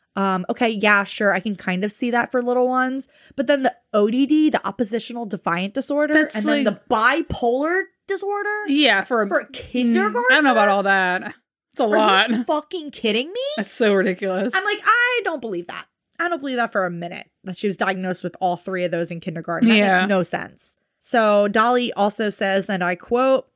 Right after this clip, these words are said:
Speaker 1: this is Dolly saying this, not me, "I know that I am a little special ed because I have mental issues." End quote.
Speaker 2: Um, I mean,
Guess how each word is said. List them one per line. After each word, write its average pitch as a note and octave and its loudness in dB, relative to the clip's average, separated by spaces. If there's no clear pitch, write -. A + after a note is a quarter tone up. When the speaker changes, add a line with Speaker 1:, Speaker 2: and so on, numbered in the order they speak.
Speaker 1:
this E3+ -12
is D#3 -12
Dolly A3+ 4
saying A#3 0
this, A#3+ -2
not D#3 -4
me, B3 -2
"I B3+ 4
know C#4 4
that C4 2
I G3+ 4
am F#3+ 0
a F#3 2
little G#3 2
special G#3+ 0
ed F3+ 0
because E3 -4
I F#3+ 0
have G3 0
mental E3+ -2
issues." - -10
End F3 -4
quote. E3+ -2
Speaker 2:
Um, A3+ 0
I A3+ 2
mean, G#3+ 2